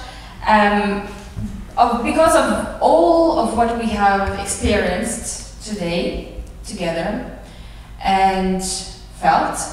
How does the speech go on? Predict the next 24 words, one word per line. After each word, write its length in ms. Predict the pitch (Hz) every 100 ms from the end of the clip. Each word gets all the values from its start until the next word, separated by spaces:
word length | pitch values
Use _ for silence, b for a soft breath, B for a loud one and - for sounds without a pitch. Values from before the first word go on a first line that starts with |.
| - - - - B B B B B -
um, 1040 | 196 190 185 180 180 170 170 170 170 170 - - - - - - - - - - -
I, 280 | - 220 214
I 160 | 214 233 240
am 200 | 254 240
overwhelmed, 460 | 233 208 185 -
of 140 | - - -
course, 320 | 190 208 -
as 380 | 190 175 175 170
I'm 240 | 175 180 170 - - -
probably 300 | - 226 202
not 240 | 185 180 185
the 160 | 175
only 220 | 185 190 180
one. 300 | 165 196 233 B B B B B 202
And, 460 | 196 196 196 196 190 - - - - - - - - - - -
well, 180 | 233 233
we 80 | 233
wanted 280 | 269 302 -
to 100 | 240
make 160 | 214
sure 160 | - 226
that 200 | 202 196
we 160 | 208 196
were 600 | 190 185 185 185 -